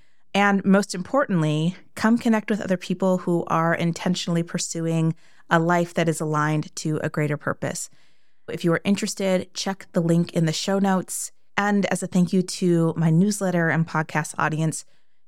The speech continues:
you can use the code REWILD for fifty percent off the ticket price. The other thing that I'm just going to plant the seed for at this moment is rewilding breathwork. Breathwork is,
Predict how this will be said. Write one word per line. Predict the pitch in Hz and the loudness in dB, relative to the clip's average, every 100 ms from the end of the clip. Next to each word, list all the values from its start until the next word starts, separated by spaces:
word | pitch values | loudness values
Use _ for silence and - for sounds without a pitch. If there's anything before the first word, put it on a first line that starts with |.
| - | -2
you | 190 | -2
can | 196 196 | 2 2
use | 185 | 2
the | 185 | 0
code | 190 180 165 165 - | -2 0 2 0 0
REWILD | 160 196 180 170 170 180 208 | 0 2 2 2 0 -2 -6
for | - 175 165 165 | -6 0 0 0
fifty | 185 175 | -4 -4
percent | 190 190 - 175 160 | -4 -6 -4 -4 -2
off | 156 - | -4 -4
the | 160 | -8
ticket | - 160 | -8 -8
price. | - 156 226 - - - - - - - | -4 -2 -2 -6 -12 -20 -20 -20 -4 0
The | 190 | 2
other | 190 214 | 2 0
thing | - 180 175 | 2 2 2
that | 175 | 2
I'm | 170 | 0
just | 160 170 | 0 -4
going | - 170 | 0 0
to | 156 | 0
plant | - 170 165 | 0 0 0
the | 170 | -4
seed | - 160 | -4 -6
for | - 160 | -2 -2
at | 156 156 | 0 -2
this | 156 - | -4 -4
moment | 156 156 156 - - | -2 0 -2 -4 -2
is | 160 160 | -2 -2
rewilding | - 160 180 170 170 165 160 | -4 -2 2 2 2 0 -2
breathwork. | 147 156 - - - - - - - - - - - - - - | -4 -4 -6 -6 -8 -20 -20 -20 -20 -20 -20 -20 -20 -20 -20 -2
Breathwork | 202 208 - 202 196 - | 0 0 0 0 0 -2
is, | - 170 170 170 165 - | 0 2 2 2 -2 -8